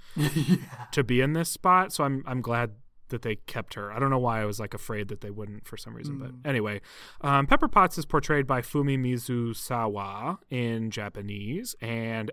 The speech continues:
Speaker 2: Ali Hillis in English. Um, Fumi Mizusawa is the voice of Juliet in the anime adaptation series Romeo and Juliet, and appears in a number of Precure series and films. She also voices a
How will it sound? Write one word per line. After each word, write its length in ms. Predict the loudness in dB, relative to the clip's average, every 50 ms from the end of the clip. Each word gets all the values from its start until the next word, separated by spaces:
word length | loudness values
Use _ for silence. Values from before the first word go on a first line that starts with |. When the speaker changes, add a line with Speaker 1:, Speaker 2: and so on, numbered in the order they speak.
| -6
Speaker 2:
Ali 420 | -4 -2 -2 -2 -2 -2 -4 -4 0
Hillis 500 | 2 4 4 4 4 0 -2 -4 -8 -6 -6
in 300 | -4 -4 -2 -2 -2 -2
English. 480 | -2 0 0 0 0 0 -4 -10 -12 -14 -16 -18 -20 -20 -12 -4
Um, 340 | 0 2 4 4 4 4 2
Fumi 240 | 2 2 2 2 2
Mizusawa 760 | 2 2 2 0 0 0 2 4 4 4 4 4 2 2 2 0
is 260 | 0 2 2 0 0
the 80 | -2 -4
voice 300 | -2 0 0 -2 0 -2
of 160 | -4 -6 -6
Juliet 540 | -4 -2 0 0 2 2 0 0 -2 -2 -2
in 120 | -2 -2
the 140 | -2 -2 -2
anime 480 | -4 -4 -2 -2 0 0 0 -2 -2 -2
adaptation 800 | -4 -4 -4 -4 -6 -8 -10 -8 -6 -4 -4 -4 -4 -6 -6 -6
series 480 | -6 -6 -4 -4 -4 -4 -4 -4 -6 -8 -8
Romeo 580 | -8 -6 -4 -2 -2 0 0 -2 -2 -4 -4 -6 -6
and 220 | -6 -6 -6 -6
Juliet, 640 | -6 -6 -6 -6 -4 -4 -4 -4 -6 -6 -10 -16 -16 -16 -18 -18 -18 -18 -16 -16 -14 -6
and 200 | -2 0 0 0
appears 320 | 0 2 4 4 6 6 4
in 60 | 2
a 60 | 2
number 220 | 2 2 2 2 0
of 120 | 0 -2
Precure 440 | -2 -2 0 0 0 -2 -4 -4 -4
series 400 | -4 -4 -4 -2 -2 -4 -4 -6
and 180 | -8 -10 -12
films. 720 | -12 -10 -8 -6 -6 -6 -6 -10 -16 -16 -14 -12 -12 -12 -12 -16 -20 -20 -20 -16 -6
She 140 | -2 0 0
also 200 | 0 0 -2 -2
voices 320 | -4 -4 -4 -4 -6 -8
a 40 | -8